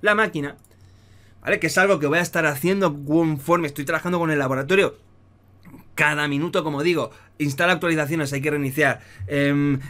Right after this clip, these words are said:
eh, cargo un servicio, hago un cambio, hago un tal, reinicio, reinicio, reinicio. ¿Qué pasa? Que al final, pues sí, pierdes mucho tiempo poniendo el usuario y la contraseña. Oye, tenemos una aplicación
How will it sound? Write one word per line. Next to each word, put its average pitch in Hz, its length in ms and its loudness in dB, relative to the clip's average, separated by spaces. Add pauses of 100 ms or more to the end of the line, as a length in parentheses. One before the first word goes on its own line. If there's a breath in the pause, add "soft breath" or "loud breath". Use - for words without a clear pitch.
eh, 143 160 -2
cargo 170 260 0
un 180 80 -4
servicio, 147 500 -4
hago 160 140 0
un 175 100 0
cambio, 160 380 2
hago 160 100 0
un 165 140 -4
tal, 143 320 -2
reinicio, 139 500 -2
reinicio, 131 400 -2
reinicio. 131 400 -4
¿Qué 151 100 -4
pasa? 185 220 -2
Que 135 60 -4
al 127 80 -2
final, 151 240 -2
pues 190 120 -4
sí, 208 120 -4 (260)
pierdes 185 400 2
mucho 170 380 -2
tiempo 147 420 -2 (240 loud breath)
poniendo 135 300 0
el 160 80 4
usuario 143 320 0
y 180 40 4
la 151 120 2
contraseña. 120 680 -4 (180 loud breath)
Oye, 180 140 0
tenemos 139 260 0
una 147 120 0
aplicación 135 640 0